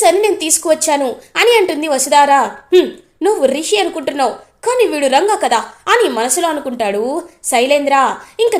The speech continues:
దేవయాని, "నాన్న రిషి, ఎప్పుడు తిన్నావో ఏంటో. ధరణి,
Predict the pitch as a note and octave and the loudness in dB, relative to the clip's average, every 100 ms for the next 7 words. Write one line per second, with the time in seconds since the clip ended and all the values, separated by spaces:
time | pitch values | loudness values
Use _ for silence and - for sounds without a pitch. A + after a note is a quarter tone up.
0 | B3 B3+ D4+ D4 B3+ B3+ C#4+ D#4+ - _ | 2 2 2 2 0 -6 -8 -10 -14 _
1 | - B3 A3+ B3+ C#4 A#3+ - C#4+ A#3+ _ | -8 -2 -2 -2 -2 -4 -6 -6 -8 _
2 | _ C4+ B3 D4 D4+ C4 B3 C#4 C#4 B3+ | _ 0 0 0 -8 -4 0 0 -2 -4
3 | C4 B3+ - _ A3+ C4+ D4+ F#4 | -2 -4 -6 _ 0 2 2 0